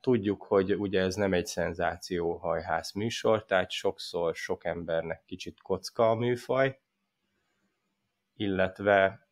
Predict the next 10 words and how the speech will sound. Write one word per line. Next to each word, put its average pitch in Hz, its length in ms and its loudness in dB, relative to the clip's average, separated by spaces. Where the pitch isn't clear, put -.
nem 110 300 2
is 95 200 0
az, 101 280 2
hogy, 87 340 0
ö, 90 280 0
de 110 100 0
ez 110 140 4
nem 127 140 6
ingyen 87 400 4
pénzt - 500 -4